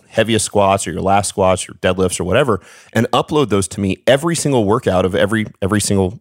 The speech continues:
week, right? Four times a week. And then I break those down within twenty-four hours. And so something happens from an accountability standpoint. When you hit record, you're like, "All right, coach is gonna see this <laughs> and he's gonna give me feedback on it,"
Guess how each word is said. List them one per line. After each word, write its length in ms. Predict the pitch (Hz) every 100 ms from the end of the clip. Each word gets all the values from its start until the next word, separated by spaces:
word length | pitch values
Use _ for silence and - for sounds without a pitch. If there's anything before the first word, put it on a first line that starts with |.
| -
week, 320 | 123 131 -
right? 180 | 98 -
Four 180 | 98
times 280 | 104 107 101
a 40 | 98
week. 280 | 123 113 -
And 100 | 104
then 80 |
I 60 | 104
break 220 | 107 110
those 120 | 92
down 140 | 98 95
within 180 | 92 92
twenty-four 380 | 101 90 87
hours. 300 | 92 139 92
And 100 | -
so 240 | 92 107 90 - - - -
something 420 | - 208 254 220
happens 540 | 131 135 135 123 98
from 180 | - 104
an 160 | 92 90
accountability 560 | - 117 110 110 110
standpoint. 400 | 87 90 87 85
When 140 | - 107
you 80 |
hit 100 | 139
record, 540 | 104 - 131 110 - - _ _ _ _ _
you're 140 | 87 95
like, 140 | 85
"All 60 | 139
right, 200 | 160 -
coach 180 | 113 110
is 80 | 104
gonna 160 | 123
see 220 | 110 160
this 300 | 156 101 101 -
<laughs> 60 | -
and 80 |
he's 180 | 113 131
gonna 160 | - 135
give 120 | 123
me 80 | 117
feedback 520 | - 151 160 104 -
on 140 | 101
it," 220 | 101 107